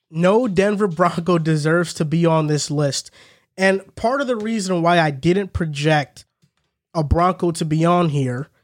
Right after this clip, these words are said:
is because it's impossible to project.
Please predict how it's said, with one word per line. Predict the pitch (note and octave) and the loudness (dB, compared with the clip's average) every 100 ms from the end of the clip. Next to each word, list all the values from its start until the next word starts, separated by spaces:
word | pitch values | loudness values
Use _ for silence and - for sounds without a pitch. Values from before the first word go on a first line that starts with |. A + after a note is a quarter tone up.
| _ _ | _ _
is | F#3+ E3+ | -2 -2
because | F3 E3 F#3 E3+ D#3+ - - _ _ _ _ - | -2 0 2 2 0 -2 -12 _ _ _ _ -4
it's | G3 - | -4 -2
impossible | F#3+ E3+ G3 F#3+ F3+ E3+ D#3+ D#3+ D#3 - _ _ | -4 -2 -2 0 -2 -4 0 0 0 -6 _ _
to | - G3+ | -4 -2
project. | G3 - D3 C3+ - - _ | -2 -6 -4 -4 -6 -8 _